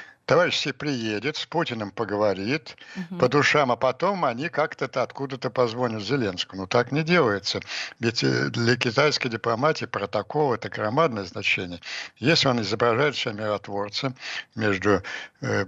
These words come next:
Speaker 1: Путиным и Зеленским, хотя странно сейчас, вот после сегодняшних событий, быть миротворцем
Speaker 2: Да.
Speaker 1: между военным преступником и президент-, законным президентом демократического государства. Но если так,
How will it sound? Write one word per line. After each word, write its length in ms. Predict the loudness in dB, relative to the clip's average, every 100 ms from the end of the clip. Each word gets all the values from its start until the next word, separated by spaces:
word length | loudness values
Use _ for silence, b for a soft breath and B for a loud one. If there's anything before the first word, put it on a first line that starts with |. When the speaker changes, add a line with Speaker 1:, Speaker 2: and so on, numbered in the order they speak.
| 2
Speaker 1:
Путиным 400 | 4 4 2 0
и 20 |
Зеленским, 500 | 0 0 0 -2 -4
хотя 420 | -2 0 2 0
странно 500 | 0 2 2 2 2
сейчас, 340 | 2 2 -2
вот 120 | -6 -6
после 240 | -4 -2
сегодняшних 440 | -2 -2 -2 -4 -6
событий, 520 | -4 -2 0 0 -4 B B -6
быть 240 | 2 2 4
миротворцем 680 | 4 6 4 2 2 0
Speaker 2:
Да. 60 | 0
Speaker 1:
между 200 | 0 2
военным 400 | 2 2 0 -2
преступником 800 | -4 -6 -2 -4 -4 -4 -2 2
и 160 | 2 0 B B B -8
президент-, 580 | -2 0 2 4 4 2
законным 520 | 2 2 2 2 0
президентом 580 | 0 -2 0 0 0 -2
демократического 640 | -4 -2 0 0 0 -2 -2
государства. 480 | -2 2 2 0
Но 80 | 2
если 300 | 4 4 0
так, 260 | 2 0